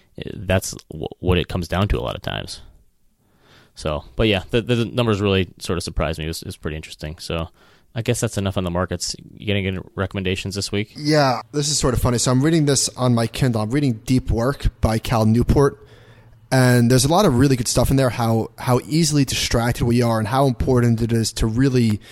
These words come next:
Speaker 2: dedicate time and, you know, undivided time into what we're doing. And the, uh, the irony of that is that, uh, I'm, like, reading this book on my phone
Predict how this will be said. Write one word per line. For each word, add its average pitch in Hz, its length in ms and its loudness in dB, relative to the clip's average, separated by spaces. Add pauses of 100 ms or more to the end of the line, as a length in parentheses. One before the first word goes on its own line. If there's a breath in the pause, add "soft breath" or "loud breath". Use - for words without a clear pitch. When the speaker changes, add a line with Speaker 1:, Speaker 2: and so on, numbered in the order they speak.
(420 loud breath)
Speaker 2:
dedicate 131 640 0
time 117 720 0 (180)
and, 104 500 0 (220)
you 131 100 4
know, 123 100 4
undivided 135 600 4
time 107 320 0
into 117 340 2
what 117 160 2
we're 113 100 0
doing. 123 360 2 (640 loud breath)
And 120 560 2 (180)
the, 123 380 2
uh, 113 360 2
the 117 60 0
irony 131 420 4
of 117 180 2
that 117 240 0
is 107 180 -2
that, 107 180 -2
uh, 104 180 -6 (260)
I'm, 123 180 2
like, 117 180 0
reading 117 280 2
this 104 140 -2
book 113 280 0
on 104 80 0
my 101 100 -2
phone 101 520 -2